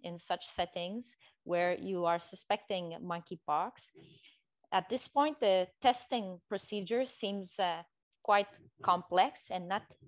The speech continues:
easily done in all centers. And so I just wanted to discuss that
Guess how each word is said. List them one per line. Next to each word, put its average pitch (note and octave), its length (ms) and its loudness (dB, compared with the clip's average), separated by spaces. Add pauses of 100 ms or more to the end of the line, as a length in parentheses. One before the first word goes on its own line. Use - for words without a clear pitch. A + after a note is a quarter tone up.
easily G3 380 -2
done G3 460 0 (440)
in F3+ 140 -6
all F#3 260 2
centers. G3 760 -4 (320)
And G3+ 120 -4
so A#3 300 0 (260)
I A#3+ 60 0
just - 220 -6
wanted E4+ 220 2 (120)
to A#3+ 100 -2
discuss F#3+ 640 -2
that E3+ 240 2